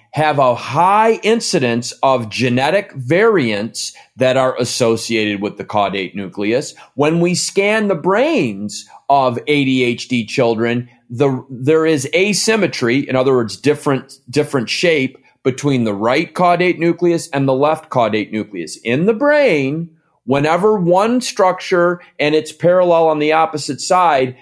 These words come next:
have asymmetry, that is always a sign of dysfunction.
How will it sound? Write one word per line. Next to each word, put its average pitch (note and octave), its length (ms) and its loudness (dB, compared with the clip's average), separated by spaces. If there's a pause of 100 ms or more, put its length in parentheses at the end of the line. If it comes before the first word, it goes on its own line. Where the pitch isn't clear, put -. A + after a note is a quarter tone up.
have D#3 300 2
asymmetry, F3 880 0
that D3 320 0
is C3 120 0
always D#3 480 2
a D3+ 80 -2
sign C#3 460 0
of A#2 240 -2
dysfunction. D#3 720 -2